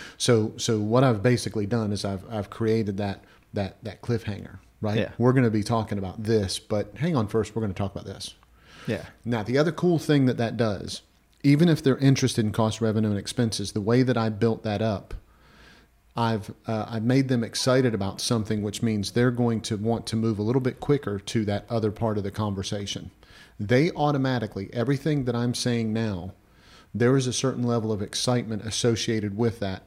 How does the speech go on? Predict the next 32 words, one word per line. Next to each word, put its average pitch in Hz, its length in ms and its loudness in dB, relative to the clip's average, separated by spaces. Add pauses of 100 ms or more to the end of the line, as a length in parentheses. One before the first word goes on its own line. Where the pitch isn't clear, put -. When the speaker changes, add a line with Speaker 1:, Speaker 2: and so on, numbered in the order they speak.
(200)
Speaker 1:
because 104 720 0 (480)
they're 104 160 -2
excited 110 380 2
about 101 180 -2
the 104 100 -8
leads 101 220 0
conversation. 90 640 -8 (240)
Speaker 2:
Yeah. 98 220 -2 (240)
Speaker 1:
You 117 100 0
follow 110 220 2
me? 113 100 0
So 110 220 -2
they're, 123 260 0
they're 120 200 0
accepting 135 480 2
Speaker 2:
piggyback. 113 100 4
Speaker 1:
that. 80 260 0 (240)
Yeah, 120 160 -2
it's 101 140 -8
exactly 110 380 -6
right. - 80 -10
It's - 100 -14
compounding. 123 560 -4
We 107 80 -4
talk 113 140 2
Speaker 2:
Yep. - 60 -2
Speaker 1:
about 107 120 -4
compounding 110 400 -2
all 104 80 0
the 101 80 -2
time. - 240 -10
Speaker 2:
Yep, 101 160 0